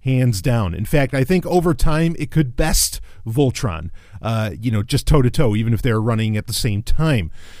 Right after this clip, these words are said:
Um, I, wow. And we, uh, I mean, I'll, I'll say this outright. We already know we're gonna get a season three. So it's not like I'm talking about something that has to end, and you better believe you're gonna get a review of season three when that happens,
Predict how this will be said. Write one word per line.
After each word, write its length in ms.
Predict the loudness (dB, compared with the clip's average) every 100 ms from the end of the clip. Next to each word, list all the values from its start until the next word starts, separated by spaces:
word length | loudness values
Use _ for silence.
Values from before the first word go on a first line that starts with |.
| -8
Um, 400 | -2 0 0 -2 -8
I, 280 | -16 -16 -16 -12 -10 -6 -6
wow. 600 | -4 -2 0 0 -4 -6
And 300 | -4 0 2
we, 160 | 2 2
uh, 60 | 2
I 200 | 0 0
mean, 180 | 2 4
I'll, 160 | 2 2
I'll 100 | -2
say 200 | 2 2
this 180 | 4 4
outright. 340 | 2 2 0
We 160 | 2 4
already 200 | 6 6
know 160 | 6
we're 100 | 6
gonna 160 | 4 4
get 140 | 2
a 20 | 2
season 420 | 2 2 2 0
three. 380 | 0 0 0 -4 -10 -8
So 500 | -2 2 4 4 0
it's 240 | -4 0
not 180 | 0 2
like 200 | 2 2
I'm 100 | 2
talking 320 | 2 2 2
about 180 | 0 0
something 360 | -2 0 0 0
that 180 | 0
has 300 | 0 0 0
to 120 | -4 -2
end, 220 | 0 2
and 100 | 0
you 60 |
better 180 | 0 0
believe 400 | 0 2 2 2
you're 120 | 0
gonna 180 | 0 -2
get 140 | -2 -2
a 40 |
review 320 | -2 -2 -2
of 60 | -2
season 320 | -2 -2 -4
three 180 | -2 -2
when 160 | -2
that 140 | -2 -2
happens, 480 | -2 -2 -4 -8